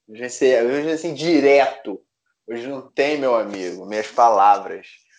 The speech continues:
Hoje nós vamos direto pro Steven Pressfield. Eu sei que você tá pensando, "Quem?"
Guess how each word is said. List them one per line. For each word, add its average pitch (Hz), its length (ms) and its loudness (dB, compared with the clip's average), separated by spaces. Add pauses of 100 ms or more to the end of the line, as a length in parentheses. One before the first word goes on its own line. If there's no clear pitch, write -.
(260)
Hoje 104 200 -12
nós 117 260 -4
vamos 127 680 -6 (100)
direto 143 720 2 (240)
pro 180 420 2
Steven 180 680 -12
Pressfield. 98 680 -8
Eu 123 140 -6
sei 262 580 0
que 269 100 -12
você 214 260 -2
tá - 120 0
pensando, 185 800 -6
"Quem?" 196 340 -4